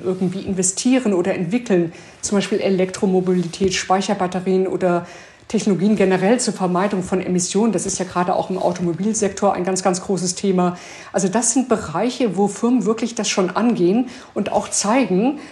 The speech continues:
dass wirklich Unternehmen aus vermeintlich nicht nachhaltigen Bereichen da schon einiges getan wird.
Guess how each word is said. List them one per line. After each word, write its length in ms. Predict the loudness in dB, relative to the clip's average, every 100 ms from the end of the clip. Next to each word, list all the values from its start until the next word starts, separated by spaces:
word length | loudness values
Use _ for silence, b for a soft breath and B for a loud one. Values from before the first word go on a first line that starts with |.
| B -4
dass 380 | -4 -4 -8 -4
wirklich 400 | -2 -2 -2 0
Unternehmen 420 | 2 4 4 2
aus 180 | 0 -2
vermeintlich 880 | -2 0 2 2 0 0 -4 -2
nicht 300 | 0 0 2
nachhaltigen 680 | -2 -2 0 0 2 2 2
Bereichen 640 | 2 2 2 2 2 0 0 B B -2
da 140 | 0
schon 220 | 2 0
einiges 400 | 0 2 2 0
getan 400 | -4 -6 -6 -6
wird. 220 | -10 -14